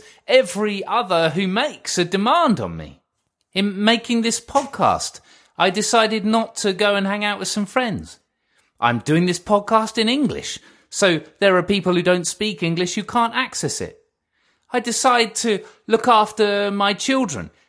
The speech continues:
and so I'm not taking in Syrian migrants who are fleeing war.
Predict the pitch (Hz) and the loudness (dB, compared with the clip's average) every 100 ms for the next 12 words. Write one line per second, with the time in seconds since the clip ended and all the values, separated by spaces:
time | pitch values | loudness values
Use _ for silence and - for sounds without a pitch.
0 | - 185 - 220 202 196 - 185 196 190 | -8 -6 -2 0 2 0 0 -2 -2 -4
1 | - 180 226 226 - 208 190 220 208 226 | -4 2 2 2 -2 -4 -2 -4 -2 0
2 | 226 196 151 _ - - 240 240 226 214 | 0 0 -2 _ -6 -2 0 0 0 0
3 | 196 202 233 269 196 170 131 - 196 190 | 0 2 2 2 0 -2 -2 -2 0 2
4 | 185 - - 240 233 220 233 311 135 87 | 0 -2 -4 -2 0 0 0 2 0 0